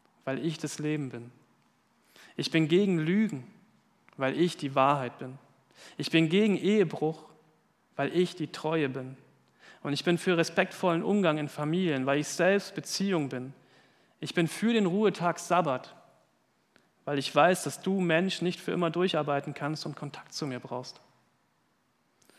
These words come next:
So bin ich. Und ich wünsche mir, dass du auch so wirst. Daran wird man euch erkennen. Daran wird man erkennen, dass ihr Menschen zu mir gehört. Und das fand ich irgendwie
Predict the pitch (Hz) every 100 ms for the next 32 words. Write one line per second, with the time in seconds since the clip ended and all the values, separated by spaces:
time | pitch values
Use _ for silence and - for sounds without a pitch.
0 | _ - - 180 160 196 151 117 - -
1 | _ _ _ _ _ _ _ _ _ 147
2 | 139 139 165 214 185 170 185 160 - 175
3 | 135 180 190 - 151 135 143 135 123 -
4 | - _ _ _ _ _ _ _ 143 151
5 | 160 160 160 165 151 143 - 170 151 127
6 | - _ _ _ _ _ - 160 185 151
7 | 135 131 143 190 143 135 - 170 180 165
8 | 135 131 - 175 175 160 156 165 - 151
9 | - 160 151 160 156 139 131 123 - _
10 | _ _ _ _ _ _ _ _ _ _
11 | _ _ _ _ - _ - 127 - 143
12 | 143 147 160 151 139 143